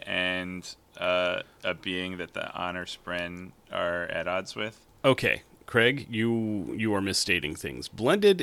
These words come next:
Speaker 2: is not a lawyer. Adolin doesn't get a lawyer. And Blended,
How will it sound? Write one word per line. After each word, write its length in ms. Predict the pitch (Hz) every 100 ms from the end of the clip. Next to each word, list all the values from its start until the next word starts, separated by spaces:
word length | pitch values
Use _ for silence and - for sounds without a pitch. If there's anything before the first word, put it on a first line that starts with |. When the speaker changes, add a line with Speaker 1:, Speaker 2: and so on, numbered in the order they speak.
| -
Speaker 2:
is 280 | 139 117 113
not 420 | 110 110 127 - _
a 80 | 101
lawyer. 680 | 92 87 190 190 87 65 95 - _ _ _
Adolin 320 | 104 107 104 98
doesn't 260 | 92 95
get 160 | 92 98
a 40 |
lawyer. 380 | 78 73 50 50 - - _ _
And 200 | 117 110
Blended, 500 | 104 113 117 110 107